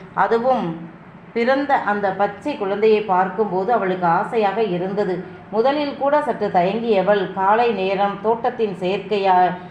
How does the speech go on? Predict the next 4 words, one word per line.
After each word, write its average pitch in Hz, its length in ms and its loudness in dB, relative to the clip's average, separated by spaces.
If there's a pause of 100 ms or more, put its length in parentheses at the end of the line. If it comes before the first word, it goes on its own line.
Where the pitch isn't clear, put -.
(160)
செயற்கை 254 480 2
புல் 208 260 -2
தரையில் 185 540 2
அமர்ந்து 196 760 2